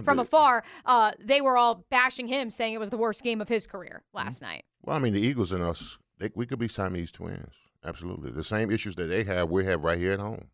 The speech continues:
Speaker 3: Down the stretch. It, it, it, look, down the stretch, everything you thought you could count on, you doubted when it was
Speaker 2: Mm-hmm.
Speaker 3: all said and done. And, and that's that's the essence of what Philly went through.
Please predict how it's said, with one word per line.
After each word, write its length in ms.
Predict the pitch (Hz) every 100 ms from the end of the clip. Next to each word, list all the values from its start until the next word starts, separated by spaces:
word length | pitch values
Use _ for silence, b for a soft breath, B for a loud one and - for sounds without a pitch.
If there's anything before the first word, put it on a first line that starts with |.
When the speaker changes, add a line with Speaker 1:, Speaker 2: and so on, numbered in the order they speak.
| -
Speaker 3:
Down 280 | 110 117 131
the 80 | 135
stretch. 520 | - 160 156 - - B B B B B
It, 80 | 117
it, 420 | 127 131 131 127
it, 120 | 127 139
look, 240 | 131 - _ _ _ _
down 260 | 131 147 180
the 100 | 180
stretch, 580 | - 156 147 135 - - _ _
everything 500 | 135 143 151 - 143
you 140 | 131 127
thought 420 | - 123 127 135
you 100 | 127
could 140 | 120 107
count 280 | 123 123
on, 300 | 120 120 117 -
you 120 | 107
doubted 500 | 101 98 95 87 82 _ _ _ _
when 140 | 117
it 80 | 117
was 120 | 107
Speaker 2:
Mm-hmm. 80 | 107
Speaker 3:
all 80 | 104
said 240 | - 107 92
and 100 | 95
done. 300 | 101 92 92
And, 200 | 120 117 -
and 140 | 113
that's 300 | 113 127 - - _ _ -
that's 260 | 127 143
the 160 | 131 127
essence 320 | 135 - 117
of 100 | 110
what 200 | 104 95
Philly 220 | 127 117
went 220 | 107 139
through. 260 | - 107 104